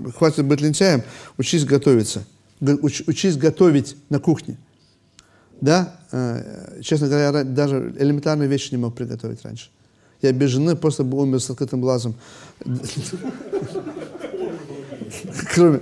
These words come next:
кроме бутерброда. А щас я понимаю, что, ну, не-, нельзя ли так?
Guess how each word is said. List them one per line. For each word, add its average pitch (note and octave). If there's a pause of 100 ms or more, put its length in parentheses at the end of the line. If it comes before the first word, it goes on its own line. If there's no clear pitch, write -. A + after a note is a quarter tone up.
(260)
кроме D#3+
бутерброда. C#3 (600)
А C3+
щас A3 (240)
я E3
понимаю, F#3+
что, F3+
ну, F3
не-, G3
нельзя G3+
ли B3+
так? A#2